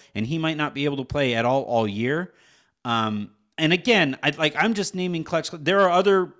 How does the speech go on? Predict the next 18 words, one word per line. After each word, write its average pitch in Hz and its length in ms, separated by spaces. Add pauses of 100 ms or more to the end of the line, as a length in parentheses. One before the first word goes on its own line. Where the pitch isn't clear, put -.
(140)
players 147 420
for - 260
other 190 240
agencies 139 720 (340)
who 156 280
are, 139 420 (140)
Kawhi 165 280
Leonard, 151 300
for 123 140
example, 101 480 (260)
is 143 160
incredibly 180 560
protective 131 720 (320)
over 143 300
his, 156 560
over 143 240
his, 165 580 (160)
uh, 110 320